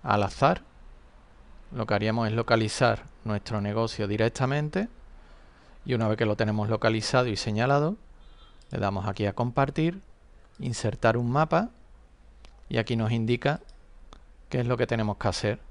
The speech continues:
Copiamos ese H T M L dándole aquí el formato que queramos. En este caso le vamos a dar mediano,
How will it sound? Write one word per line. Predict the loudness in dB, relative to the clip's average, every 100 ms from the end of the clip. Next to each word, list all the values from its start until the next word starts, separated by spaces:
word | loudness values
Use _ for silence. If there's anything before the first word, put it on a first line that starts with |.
| -20 -20 -12
Copiamos | -8 -4 -2 0 -2
ese | 0 -2
H | -2 -2
T | 0
M | 0 0
L | 2 0
dándole | 2 2 2 0
aquí | 0 -4 -6 -14 -20 -20 -20 -20 -20 -20 -20 -20 -16
el | -6 -6
formato | -2 -2 0 0 0 -4 -6 -16 -10
que | -4 2
queramos. | 4 4 2 -4 -14 -20 -20 -20 -20 -20 -20 -20 -10
En | -6
este | -4 -2
caso | 0 0 0
le | 0
vamos | 0 0 0
a |
dar | 2 2
mediano, | 0 2 2 0